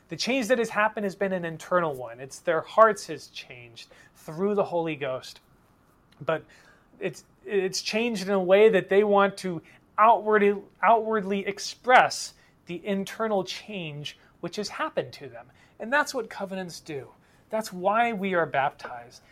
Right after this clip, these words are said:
It's because we desire to sh-, have some way in which we express to God, in which we express to the entire world that we have changed, that we are different, that we are no longer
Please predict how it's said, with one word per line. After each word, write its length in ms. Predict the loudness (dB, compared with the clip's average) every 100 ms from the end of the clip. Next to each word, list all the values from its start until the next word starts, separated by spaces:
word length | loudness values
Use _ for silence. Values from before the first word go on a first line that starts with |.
| _ -18
It's 100 | -14
because 480 | -14 -4 -2 -2 -6 _ _ -20 -20 _ _
we 280 | -10 -6 -4
desire 720 | -4 -4 0 2 4 2 0
to 440 | -4 -10 -8 -8 -12 _
sh-, 360 | -14 -12 -12 -14
have 300 | -8 -6 -6
some 500 | -10 -8 -6 -4 0
way 280 | 4 4 4
in 100 | -2
which 200 | -8 -8
we 140 | -8
express 560 | -6 -8 0 2 2 -2
to 140 | -10
God, 480 | -6 -2 0 0 -4 -10 _ -10
in 60 |
which 220 | -8 -6 -6
we 100 | -6
express 440 | -6 4 4 4
to 100 | -4
the 140 | -6 -6
entire 500 | -8 -2 2 2 2
world 400 | 0 -2 -2 -6 _ _ _ -14
that 240 | -14 -10
we 260 | -10 -8 -8
have 420 | -12 -10 -10 -12
changed, 720 | -20 -18 -16 -16 -18 -20 -20 _ _ _
that 100 | -10
we 300 | -8 -6 -4
are 180 | -2 -4
different, 640 | -4 -4 -6 -6 -12 -14 _ _ _ _ _
that 140 | -12 -8
we 180 | -2 0
are 120 | 0
no 260 | -2 -2 4
longer 600 | 6 6 4 0 0